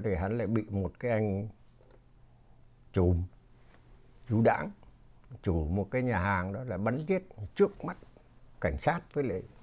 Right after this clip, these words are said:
màn ảnh luân vân như vậy. Và sau này đó, đó thì người ta đã có cả, cả chục cái giả thuyết khác nhau về cái chết của Kennedy. Thì ai đó lại giết Kennedy chẳng hạn, có thể rằng là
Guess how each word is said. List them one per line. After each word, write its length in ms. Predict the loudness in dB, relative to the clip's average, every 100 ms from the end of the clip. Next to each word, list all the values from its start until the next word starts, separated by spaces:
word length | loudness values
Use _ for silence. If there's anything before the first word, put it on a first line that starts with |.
| -20 -20 -20 -10
màn 180 | -4 -4
ảnh 240 | -2 -4 0
luân 200 | 0 0
vân 280 | -2 -2
như 120 | -2 -2
vậy. 180 | -4 -6 -20 -20 -20 -20 -20 -20 -20 -20 -20 -20 -20 -20 -20 -20 -12
Và 340 | 2 2 2
sau 560 | 0 2 4 4 2 4
này 320 | 6 8 8
đó, 140 | 8
đó 160 | 6 2
thì 120 | 2
người 160 | 4 2
ta 180 | 2 2
đã 140 | 0
có 200 | -2 -8 -6
cả, 220 | -4 -4 -8 -16 -8
cả 120 | -6 -6 8
chục 140 | 6 6 -8 -20 -20 -20 -20 -20 -20 -20 -20 -20 -20 -6
cái 140 | 2
giả 240 | 8 8 8
thuyết 240 | 2 2 2
khác 180 | -2 0
nhau 280 | 2 2
về 140 | 2 0
cái 80 | -2
chết 240 | 0 -2 0
của 100 | -4
Kennedy. 520 | 0 0 0 0 0
Thì 120 | -4 -4
ai 360 | 0 4 4
đó 160 | 2 -2
lại 200 | -2 2
giết 240 | 0 0
Kennedy 460 | -2 0 0 0 -2
chẳng 240 | -4 -8
hạn, 120 | -8 -10 -12 -14 -20 -20 -20 -12
có 120 | -6 -2
thể 220 | 0 0
rằng 220 | -2 -2
là 280 | -2 -4 -6